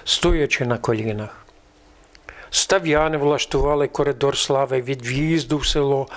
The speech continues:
аж до будинку, де жив Олег Тищенко.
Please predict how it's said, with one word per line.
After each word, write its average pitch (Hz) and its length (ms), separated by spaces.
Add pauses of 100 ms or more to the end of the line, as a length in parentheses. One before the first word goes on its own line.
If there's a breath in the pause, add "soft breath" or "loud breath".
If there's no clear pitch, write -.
(320 loud breath)
аж 160 260
до 170 200
будинку, 156 840 (420 loud breath)
де 131 200
жив 110 420 (300)
Олег 123 560
Тищенко. 107 640